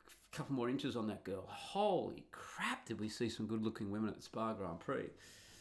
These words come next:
Um, and that's that mix there down there, I think, of Belgium, uh, France, uh, Luxembourg, Germany, and Holland. If you go in that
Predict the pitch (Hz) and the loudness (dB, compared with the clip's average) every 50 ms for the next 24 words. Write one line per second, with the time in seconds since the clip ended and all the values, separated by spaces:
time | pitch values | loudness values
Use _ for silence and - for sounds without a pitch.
0 | - - 110 110 110 110 110 107 110 139 170 170 165 - - 180 - - 151 160 | -4 2 6 8 10 10 10 8 8 6 6 6 6 6 4 4 4 6 4 4
1 | 156 160 160 160 165 175 190 175 - - - - - 147 147 143 139 135 139 139 | 4 6 6 8 8 8 8 6 4 -2 -2 0 4 6 6 8 6 6 6 6
2 | 135 135 135 127 120 123 123 120 117 - 139 135 123 117 104 - - - 131 135 | 6 6 6 6 6 6 6 6 6 4 4 4 4 2 0 2 6 8 10 12
3 | 135 135 135 120 107 123 123 113 110 107 - - - - - - - - - - | 12 12 10 8 8 8 8 8 8 4 2 -4 -14 -16 -18 -20 -20 -18 -4 2
4 | 117 107 110 110 107 107 - - - - - 120 120 127 127 127 127 117 - - | 6 8 8 8 8 6 4 0 -4 -2 0 4 6 8 10 10 10 8 6 2
5 | - - - - - - - - - - _ - 104 101 98 95 95 98 95 117 | -4 -4 -6 -6 -8 -12 -20 -20 -20 -20 _ -2 0 2 4 4 4 4 2 4
6 | 123 135 135 - - - 123 113 110 110 113 113 110 107 101 90 - - - - | 4 4 4 2 2 0 2 4 6 8 8 8 8 6 4 0 -4 -10 -12 -4
7 | - 131 131 135 143 143 143 131 120 113 110 107 - - - _ _ _ - 107 | 0 4 6 6 6 6 6 6 6 6 4 2 0 -4 -16 _ _ _ -10 -10
8 | 101 - - 143 151 170 - 127 98 104 95 - - 135 151 160 147 131 113 - | -10 -2 4 8 8 8 8 6 2 -2 -4 -2 2 4 6 6 6 6 4 2
9 | - - | 0 -6